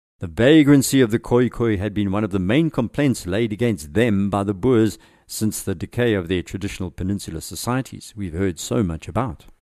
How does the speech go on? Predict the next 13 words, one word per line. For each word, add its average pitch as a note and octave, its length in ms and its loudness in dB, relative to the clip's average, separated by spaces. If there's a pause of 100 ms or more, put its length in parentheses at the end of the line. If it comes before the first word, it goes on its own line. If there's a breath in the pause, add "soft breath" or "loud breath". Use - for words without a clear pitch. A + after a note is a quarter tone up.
(960 soft breath)
It G#2 140 0
went F#2+ 220 4
further. G2 380 0 (640)
Every G2 360 -2
Khoikhoi A2 540 0
had G2 180 -2
to G#2 60 -4
have G#2 140 0
a G2+ 80 -2
fixed - 480 -2
abode A#2 600 4 (280 soft breath)
which A#2 180 -2
was A2+ 200 4